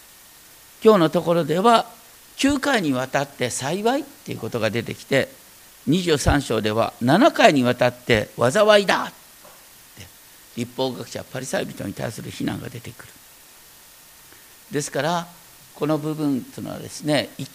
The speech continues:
見、ね、パリサイ人ってのは、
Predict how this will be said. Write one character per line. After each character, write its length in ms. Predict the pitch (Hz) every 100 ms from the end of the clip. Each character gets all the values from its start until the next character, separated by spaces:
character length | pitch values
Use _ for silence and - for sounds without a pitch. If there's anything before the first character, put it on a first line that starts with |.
| -
見、 280 | 277 277 214 - - - -
ね、 140 | 139 - - -
パ 120 | -
リ 120 | 214 247
サ 180 | 285
イ 60 | 277
人 260 | 233 - 214
っ 20 |
て 220 | - 156
の 100 | 139
は、 280 | 165 165